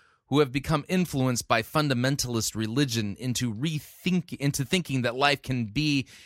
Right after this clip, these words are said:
and should be explained as all designed. I regard that as lazy and unhelpful an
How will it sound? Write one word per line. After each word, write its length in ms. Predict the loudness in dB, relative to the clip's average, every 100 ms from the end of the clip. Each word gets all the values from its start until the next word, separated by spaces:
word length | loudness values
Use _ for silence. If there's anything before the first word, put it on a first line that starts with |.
| -4
and 180 | -2 0
should 300 | 0 0 0
be 140 | 0
explained 600 | 0 -4 -2 0 2 0 -6 -20 -16 -2
as 220 | 0 2
all 280 | 2 2 2
designed. 680 | -2 2 4 4 4 2
I 100 | 4
regard 520 | 4 2 2 2 2 2
that 180 | 2
as 180 | 2 -4
lazy 640 | -2 0 0 0 -2 -4 -2
and 140 | -2
unhelpful 720 | 0 0 0 0 -2 -6 -2
an 200 | -2 -4